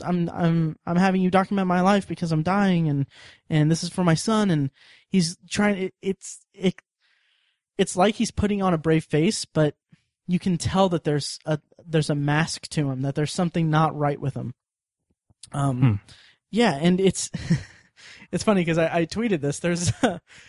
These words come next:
Speaker 1: there's a point where he's in, he's in a bathtub, and the guy's filming him in the bathtub, and this is gonna sound weird, but it, it's like he's, he's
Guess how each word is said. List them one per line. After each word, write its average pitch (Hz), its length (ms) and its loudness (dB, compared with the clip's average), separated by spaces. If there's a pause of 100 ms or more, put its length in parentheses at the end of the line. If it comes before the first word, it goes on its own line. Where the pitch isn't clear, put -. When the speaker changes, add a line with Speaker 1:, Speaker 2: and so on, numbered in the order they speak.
(200)
Speaker 1:
there's 196 320 0
a 196 100 0
point 277 580 0
where 170 140 0
he's 190 320 -2
in, 202 560 -2 (200)
he's 208 240 -2
in 302 80 0
a 311 60 0
bathtub, 156 680 -2
and 165 140 -6
the 170 60 -6
guy's 220 200 -2
filming 226 320 0
him 208 140 2
in 185 60 0
the 170 60 -4
bathtub, 151 500 -2 (420)
and 180 100 -2
this 185 120 -4
is 190 100 -12
gonna 220 160 2
sound 165 260 -2
weird, 160 260 0
but 143 120 -6
it, 160 160 -2
it's 170 240 -4
like 170 200 0
he's, 180 280 -4 (440)
he's 196 360 2